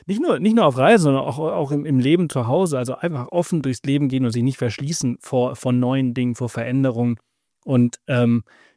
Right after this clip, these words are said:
das ist auf Reisen so, so cool, sich in andere Kulturkreise und andere Länder halt irgendwie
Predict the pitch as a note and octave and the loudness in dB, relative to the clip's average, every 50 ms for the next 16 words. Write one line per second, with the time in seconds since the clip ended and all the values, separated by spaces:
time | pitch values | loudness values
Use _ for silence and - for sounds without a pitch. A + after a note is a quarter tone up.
0 | _ _ B2+ G#2 D3 E3+ E3+ D#3+ C3+ - - C3 E3 F#3+ F3 D#3 D3 B2+ D#3+ F#3+ | _ _ -6 0 2 2 2 2 0 0 2 4 4 6 6 4 4 4 2 2
1 | F3+ F3+ E3+ - - - G3 G3+ F#3+ D3 C#3+ C3+ - C3 C3+ C3 C#3 E3 E3 D3+ | 2 2 -2 -2 0 2 4 4 4 4 2 -4 -6 -6 -4 -2 -2 -2 -2 -2
2 | C3 - C#3 C3 - - D#3+ D#3+ - - C#3 C#3 C3+ B2+ B2+ A#2+ A#2+ B2 B2+ C#3 | -4 -2 -4 -4 -2 -2 -4 -4 -2 -4 -2 -2 0 0 0 -2 -2 -2 -2 -2
3 | C#3 C3 A#2+ B2 C#3 D#3+ D3+ C3+ A#2+ A2+ A2+ A#2+ - C3 B2 A#2+ A#2+ A2 G#2+ A2+ | 0 0 -2 0 0 0 0 0 0 -2 -4 -6 -6 -6 -4 -2 -4 -2 -2 -2
4 | A2+ A2+ | -2 -4